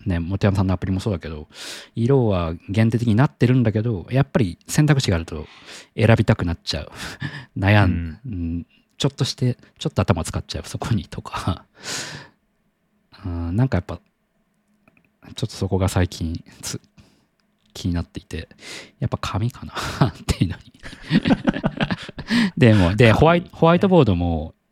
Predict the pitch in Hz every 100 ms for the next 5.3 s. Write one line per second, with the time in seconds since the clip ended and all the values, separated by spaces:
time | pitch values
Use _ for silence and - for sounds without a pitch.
0 | - 147 95 87 101 110 - 78 80 82
1 | 80 87 _ _ _ 156 120 95 90 87
2 | 92 - - - - - 151 - 101 113
3 | - 87 80 78 - 90 82 78 - -
4 | - - - - 110 - - 131 131 98
5 | 82 78 -